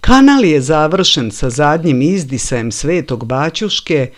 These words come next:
i poslužit će u budućnosti kao odbrana od samog Antihrista. Potpuni značaj i smisao ove svete misterije, naravno,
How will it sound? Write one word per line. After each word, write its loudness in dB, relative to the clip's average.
i -4
poslužit 0
će -2
u 0
budućnosti -4
kao 0
odbrana -2
od -8
samog -2
Antihrista. -6
Potpuni 2
značaj -2
i -4
smisao -4
ove -2
svete -4
misterije, -2
naravno, -2